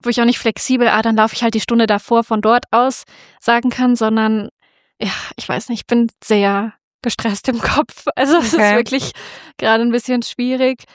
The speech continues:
Speaker 1: Auf der anderen Seite bin ich natürlich froh, dass ich mich auch so ein bisschen ins Training stützen kann, weil es mich ablenkt.
Speaker 2: Mhm.
Speaker 1: Und hab auch Lust, weil, wie gesagt, ich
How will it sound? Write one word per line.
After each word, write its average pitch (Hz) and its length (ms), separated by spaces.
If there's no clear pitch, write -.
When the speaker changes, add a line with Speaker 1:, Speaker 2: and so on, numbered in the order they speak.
Speaker 1:
Auf 202 100
der 220 120
anderen 233 180
Seite 226 220
bin 226 100
ich 233 100
natürlich 220 320
froh, 277 220
dass 269 180
ich 247 80
mich 240 140
auch 226 80
so - 100
ein 233 40
bisschen 233 200
ins 226 140
Training 240 260
stützen - 480
kann, 233 300
weil 214 100
es - 80
mich - 220
ablenkt. 247 540
Speaker 2:
Mhm. 208 380
Speaker 1:
Und 226 480
hab - 180
auch 220 120
Lust, 226 460
weil, 202 280
wie 220 160
gesagt, 214 460
ich 220 300